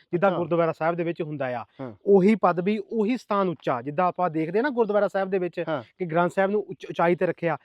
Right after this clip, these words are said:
Speaker 2: ਹਾਂ।
Speaker 1: ਸੇਮ ਅੰਦਰ
Speaker 2: ਥੜਾ
Speaker 1: ਕਮਰਾ
Speaker 2: ਸਾਹਿਬ ਅੰਦਰ ਇਸੇ ਤਰੀਕੇ ਨਾਲ ਬਣਿਆ।
Speaker 1: ਬਿਲਕੁਲ ਉਸੇ ਤਰ੍ਹਾਂ ਬਣਿਆ ਆ। ਹੁਣ ਥੋੜਾ ਜਿੰਦਾ ਲੱਗਾ ਹੋਇਆ ਸ਼ਾਇਦ,
Speaker 2: ਹਾਂ।
Speaker 1: ਤਾਂ ਕਰਕੇ ਅਸੀਂ ਜਾ ਨਹੀਂ ਸਕਦੇ, ਲੌਕ ਕੀਤਾ ਹੋਇਆ ਆ।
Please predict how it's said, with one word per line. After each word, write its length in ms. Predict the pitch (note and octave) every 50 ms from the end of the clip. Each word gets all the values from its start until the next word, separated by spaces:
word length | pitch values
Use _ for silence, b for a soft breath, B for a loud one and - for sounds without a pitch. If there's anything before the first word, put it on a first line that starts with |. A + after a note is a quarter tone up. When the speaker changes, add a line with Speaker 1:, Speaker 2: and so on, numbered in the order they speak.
| _
Speaker 2:
ਹਾਂ। 160 | D3 C#3+ C3+ A2+
Speaker 1:
ਸੇਮ 400 | - - G3 G#3+ A3+ B3 B3 A#3 F#3
ਅੰਦਰ 180 | G3 F#3 D#3+ F#3+
Speaker 2:
ਥੜਾ 80 | E3
Speaker 1:
ਕਮਰਾ 100 | F3+ G#3
Speaker 2:
ਸਾਹਿਬ 280 | G3+ E3+ G#3 G#3 G3 G3+
ਅੰਦਰ 160 | G3+ F#3 G3
ਇਸੇ 200 | G3 F#3+ E3+ G3+
ਤਰੀਕੇ 260 | F#3 G3 F#3+ F3 F#3
ਨਾਲ 80 | F#3 F3+
ਬਣਿਆ। 220 | D#3+ D3+ - F#3+
Speaker 1:
ਬਿਲਕੁਲ 340 | F#3+ G#3 C4+ D#4 C4 D#4 D4
ਉਸੇ 240 | C4+ A#3 - - A3+
ਤਰ੍ਹਾਂ 200 | F3 G#3 G3+ F#3+
ਬਣਿਆ 340 | E3+ F#3 F3+ E3 D3 C#3+ D3+
ਆ। 20 |
ਹੁਣ 260 | D#3 D#3 F3 F#3 F#3
ਥੋੜਾ 240 | E3 - F3+ F#3 G3+
ਜਿੰਦਾ 320 | F#3 D#3 E3+ E3 D3+ F3 F#3+
ਲੱਗਾ 280 | F#3+ F#3 E3+ F#3 F#3
ਹੋਇਆ 200 | F3 F3+ F3 D#3+ D3+
ਸ਼ਾਇਦ, 260 | - - D3 D3+ E3+
Speaker 2:
ਹਾਂ। 420 | G#3+ G#3+ _ _ C3 C3 B2+ A2+
Speaker 1:
ਤਾਂ 200 | G2+ E3+ E3+ F3+
ਕਰਕੇ 260 | E3+ G3 F#3 F3 G3
ਅਸੀਂ 140 | G3+ F#3 G#3+
ਜਾ 240 | E3+ C#3+ D#3+ D3+ D#3
ਨਹੀਂ 100 | F3 F#3+
ਸਕਦੇ, 440 | - G3 F#3+ F3 F3+ F#3+ G3+ G3 - E3
ਲੌਕ 300 | E3+ E3 D#3+ E3 D#3+ -
ਕੀਤਾ 240 | - D#3+ - F3+ E3+
ਹੋਇਆ 380 | D#3+ E3 D#3+ D3+ C#3+ C3 C#3
ਆ। 60 | B2